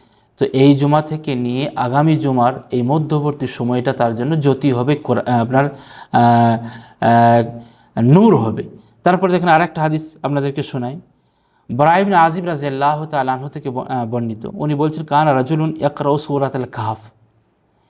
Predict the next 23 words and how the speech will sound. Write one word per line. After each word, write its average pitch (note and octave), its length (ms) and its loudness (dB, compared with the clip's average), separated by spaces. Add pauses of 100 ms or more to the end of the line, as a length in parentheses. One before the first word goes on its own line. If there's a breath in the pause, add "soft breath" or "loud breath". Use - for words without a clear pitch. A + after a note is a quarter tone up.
(120)
এক B2+ 220 -2
ব্যক্তি C#3 460 0 (260)
সূরা D#3 280 2
কাহাফ C#3+ 420 -2
পড়ত। - 320 -12 (500 soft breath)
"ওয়াইনদাহু G#3+ 640 4
ফারসুন G#3+ 560 0
মারবুতুন F#3+ 760 -2
বিশাত-, F#3+ 500 -2
আহ, C#3+ 140 -4
শাতানাইনি।" D#3+ 760 -4 (840 soft breath)
আর C#3 280 6
তার D3+ 200 0
কাছে F3+ 260 -8
একটা F3 180 -12
ঘোড়া C3+ 300 -6
থাকতো, E3+ 400 -10
দুটো D3+ 360 -4
রশি C#3+ 320 -2
দিয়ে F#3+ 160 0
বাঁধা C3 220 0
থাকতো A#2+ 260 -10
ঘোড়াটাকে। A2 480 -10